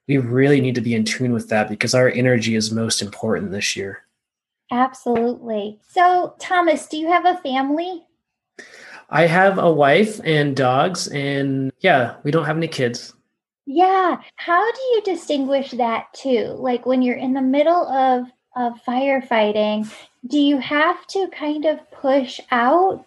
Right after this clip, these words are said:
Speaker 2: the energy, or do you hold your wife's energy close? How does that work as well?
Speaker 1: I feel very connected with her, um, psychically, if you will, or empathically. Like, I do,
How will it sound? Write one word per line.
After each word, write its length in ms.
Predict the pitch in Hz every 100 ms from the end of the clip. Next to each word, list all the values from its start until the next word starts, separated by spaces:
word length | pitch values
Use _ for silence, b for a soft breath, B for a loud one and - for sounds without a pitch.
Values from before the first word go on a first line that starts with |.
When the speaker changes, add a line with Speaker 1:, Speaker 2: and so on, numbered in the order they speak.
| -
Speaker 2:
the 400 | 247 339 320 320
energy, 640 | 330 370 359 359 359 370 -
or 100 | 277
do 120 | 254
you 200 | 269 247
hold 560 | 247 - 226 233 285
your 180 | 294 320
wife's 360 | 294 285 285 -
energy 460 | 269 269 262 254 247
close? 500 | - 240 254 330 -
How 260 | - 320
does 140 | 415 427
that 260 | 349 339 -
work 240 | 294 -
as 180 | 233 226
well? 380 | 220 214 196 -
Speaker 1:
I 120 | 165
feel 320 | 165 254 247
very 420 | 156 135 147 160
connected 640 | 156 - 131 127 127 147 139
with 240 | 131 127
her, 500 | - 131 127 127 123
um, 100 | -
psychically, 800 | 110 - 117 117 120 120 - 127
if 160 | 123 123
you 100 | 127
will, 280 | 120 120 120
or 100 | 113
empathically. 880 | 123 123 120 117 110 127 - 135 131
Like, 240 | 123 123
I 120 | 131
do, 560 | 127 135 131 131 127